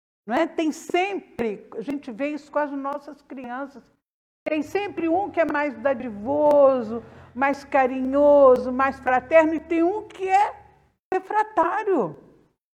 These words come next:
É difícil. Então, é preciso que nós tenhamos realmente essa luta contra o egoísmo. Esse mal, é,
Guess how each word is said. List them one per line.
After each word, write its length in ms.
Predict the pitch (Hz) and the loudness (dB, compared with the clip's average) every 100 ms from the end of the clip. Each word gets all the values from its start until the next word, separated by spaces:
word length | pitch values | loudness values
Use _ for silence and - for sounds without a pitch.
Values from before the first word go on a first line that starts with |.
| _ _ | _ _
É 40 | 277 | -8
difícil. 1000 | 262 359 370 392 427 427 - 214 151 - _ _ _ _ _ _ _ - | -6 -2 2 4 4 0 -6 -6 -8 -14 _ _ _ _ _ _ _ -8
Então, 280 | - 415 415 - | -2 -2 -4 -2
é 260 | 339 415 440 | 0 0 -2
preciso 1700 | - 330 311 285 - - - 320 330 339 285 190 170 165 175 156 160 _ _ _ _ _ _ _ _ | -4 -4 -4 -6 -12 -20 -6 -2 0 0 -2 -6 -12 -12 -10 -10 -14 _ _ _ _ _ _ _ _
que 360 | 320 381 - - | 0 0 -2 -6
nós 580 | 254 277 302 349 339 - | -4 0 2 2 -2 -10
tenhamos 920 | - 285 254 226 214 233 226 226 226 | -8 -6 -6 -8 -8 -8 -8 -10 -8
realmente 640 | 277 277 233 202 247 254 | -4 -4 -6 -10 -12 -10
essa 220 | 269 262 285 | -12 -8 -10
luta 600 | 269 214 254 349 - 262 | -8 -10 -8 -8 -4 -4
contra 420 | - 208 202 196 | 0 -2 0 -4
o 40 | |
egoísmo. 680 | 180 175 175 170 165 165 170 - _ _ _ _ _ _ _ _ _ | -4 -2 -6 -6 -10 -12 -16 -18 _ _ _ _ _ _ _ _ _
Esse 340 | 226 208 - 254 | -12 -10 -8 -6
mal, 760 | 202 214 226 240 233 175 160 165 _ _ _ _ _ _ _ _ _ _ _ _ _ _ | -4 0 2 4 2 0 -6 -14 _ _ _ _ _ _ _ _ _ _ _ _ _ _
é, 640 | 240 240 240 226 208 _ | -6 -4 -4 -6 -10 _